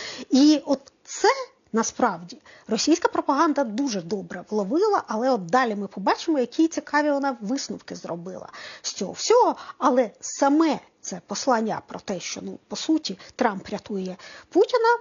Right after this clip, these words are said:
прекрасно зрозуміли російські пропагандисти, і прекрасно вони на нього опираються в своїх діях, судячи з усього.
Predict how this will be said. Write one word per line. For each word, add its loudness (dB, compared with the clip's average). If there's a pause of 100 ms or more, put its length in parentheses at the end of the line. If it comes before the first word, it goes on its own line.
(340)
прекрасно -2
зрозуміли -4
російські -6
пропагандисти, -2
і 2
прекрасно 0
вони 4
на 4
нього 6
опираються 2
в -16
своїх 0
діях, 0 (340)
судячи 2
з -2
усього. 4